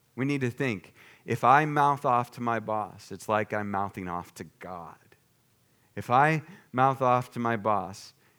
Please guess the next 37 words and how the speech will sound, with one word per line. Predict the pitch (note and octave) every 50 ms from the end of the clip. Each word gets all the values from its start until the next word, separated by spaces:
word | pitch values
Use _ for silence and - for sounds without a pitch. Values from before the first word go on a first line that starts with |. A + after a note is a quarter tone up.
| _ -
it | A2+ B2 B2
makes | A#2 A2+ A#2 A#2 A#2+ A2+ - - -
my | A2+ A2 A2+
boss | G#2 F2+ A2+ A2 A2 G#2+ A2 -
think | - - A2 A2 A2 G#2+ - -
that | G#2 G2 F#2+ _ _
God | - G#2+ G#2 G2+ G2+ G2 G2+ F#2
is | F#2 - F#2+ - - _ -
pretty | - - - A#2+ A#2+ A#2+ A#2+ A#2 A#2 A2+ A2 G#2
okay | G#2 G2+ - - - G2+ F#2+ F#2+ F2+ F2+ F2 E2+ F2 F#2 _ _ _ _ _ _ _ -
with | G2+ G2 F2+
mouthing | G2+ F#2 F#2 F2+ F2 E2+ - - F2+ D#2 -
off. | - - - - G#2+ - - _ _ _ _ _ _ _ _ _ _ _ _ _ _ _ _ _ _ _ _ _ _ _ _ _ _ _
Ephesians | - G#2+ - - C#3+ D3 C3+ D3 C#3 A#2+ G#2+
six | - - C3 B2+ - - -
five | - - - C3 A#2+ A#2 A#2 G#2+ G2 G2 F#2 - -
puts | - A2+ G2+ -
it | G#2+ F#2 -
well. | F#2+ F#2+ F2 D#2+ E2+ G2 - _ _ _ _ _ _ _ -
Another | A2 A#2+ B2 A#2+ A2+ G#2+ G2 F#2+ - - _
similar | - - - B2 A#2 A2 G#2+ G2+
passage. | - A2+ G#2 G2+ F#2+ - F2 E2+ F2 - - _ _ - - - _
"Slaves, | - - - C3 C3 C3+ C#3 C3+ B2 G#2+ G2 F#2 F#2 - - _ -
obey | A2 G2+ G2+ B2+ C3 C#3 C#3+
your | D3 C#3+ C3
human | - - C3 C3 C3+ C3 A#2+
masters | A#2 A2 G#2+ G#2 G#2 - A#2+ A2 G2+
with | F#2+ F2
fear | - - - - B2 C3 C#3 C#3+
and | D3 D3 C#3+
trembling | - - - A#2+ A2 G#2 G#2 G2+ G2 G2 F#2+ G2+ G2 G2
in | G2 G2+ G2
the | G2 F#2
sincerity | - - F#2+ F#2 - - - - A#2 B2 C3 C3 C3+ C3+ C3 C3
of | C3 B2+ B2+
your | C3 B2+ A#2+ A2+
heart | - - G#2 G2 G2 F#2+ G2 -